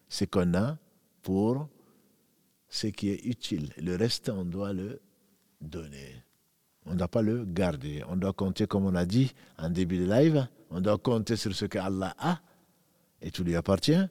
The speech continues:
par rapport à ce que nous, nous avons. Ça peut disparaître du jour au lendemain. Demande aux gens de, du jardin. Ashab al-Jannah.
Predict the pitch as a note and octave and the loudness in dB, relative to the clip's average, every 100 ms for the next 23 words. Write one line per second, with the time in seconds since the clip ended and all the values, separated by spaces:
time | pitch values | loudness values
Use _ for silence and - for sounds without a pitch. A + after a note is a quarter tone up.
0 | _ _ _ - F#2 G#2 F#2+ - G#2 F#2 | _ _ _ 0 0 2 2 2 0 0
1 | E2 D2+ D2 A#2 G#3 D#3 F#2+ E2+ C#2 C#2 | -2 -6 -2 4 4 4 0 -4 -8 -12
2 | - _ - - C#3+ D3+ A#2 - G2 E2+ | -16 _ -8 -2 0 0 0 0 2 2
3 | D#2+ E2+ G2+ F2 F2+ G#2 E2 - _ _ | -2 -4 -2 0 0 -2 -6 -12 _ _
4 | F2+ G2+ A2+ B2 A2 A#2+ A#2 G#2+ C#3 - | 4 6 8 8 8 8 6 4 2 -2
5 | - - _ - _ G#2 A2 C#3 B2 F2 | -14 -20 _ -20 _ -6 2 2 2 -4
6 | D#2+ - - _ _ _ _ _ _ _ | -6 -18 -20 _ _ _ _ _ _ _
7 | _ _ - - - A2+ G#2+ F#2+ G#2+ F2+ | _ _ -10 -4 0 0 0 0 0 -2